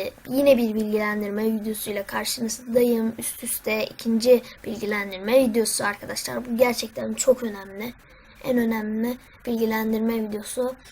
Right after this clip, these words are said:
e, bence. Arkadaşlar şimdi YouTube'a yükleyeceğiniz videonun boyutu gerçekten insanı sıkıyor.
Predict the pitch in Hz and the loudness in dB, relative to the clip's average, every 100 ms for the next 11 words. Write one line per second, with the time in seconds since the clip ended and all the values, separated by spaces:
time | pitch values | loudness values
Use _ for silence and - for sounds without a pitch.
0 | - - - - - - - - - 240 | -20 -14 -16 -16 -20 -20 -20 -12 -2 0
1 | 226 226 233 226 214 233 269 - - - | 2 2 2 2 2 2 2 -2 -20 -6
2 | - 302 294 247 214 220 214 - 349 247 | 2 4 4 0 -2 -4 2 4 4 0
3 | - - - - - 294 403 415 381 359 | -4 -16 -20 -20 -6 4 4 4 0 0
4 | 311 302 302 311 302 311 320 330 294 254 | 0 -2 -2 -2 0 0 -2 -4 -4 -4
5 | 320 240 247 220 226 226 294 294 247 240 | -6 -2 0 0 2 4 4 2 2 2
6 | 262 254 233 226 233 247 240 - 220 226 | 2 0 -4 -4 -2 -2 -4 -2 -2 -2
7 | - - - | -4 -6 -8